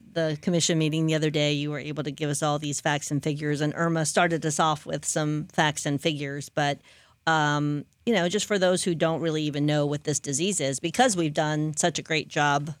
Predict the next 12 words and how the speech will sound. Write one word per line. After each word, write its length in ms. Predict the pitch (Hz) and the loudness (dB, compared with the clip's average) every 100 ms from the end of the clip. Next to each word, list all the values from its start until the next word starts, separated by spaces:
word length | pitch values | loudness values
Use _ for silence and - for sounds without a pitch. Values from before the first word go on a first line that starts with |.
| _ | _
of 180 | - 147 - | -6 -6 -4
eradicating 680 | 151 151 170 160 147 143 | 2 4 4 2 0 0
it 180 | 151 156 | 0 -2
for 140 | - | -2
the 100 | 156 | -2
most 300 | 151 170 170 | 0 0 0
part 340 | - 156 156 - | 0 0 0 -4
with 220 | 156 151 | -10 -6
just 220 | 170 147 | -6 -4
these 260 | - 151 147 | -4 -4 -2
nine 340 | 160 156 151 | -2 0 0
cases, 680 | 147 170 185 - 147 143 - | 0 0 0 0 0 0 -2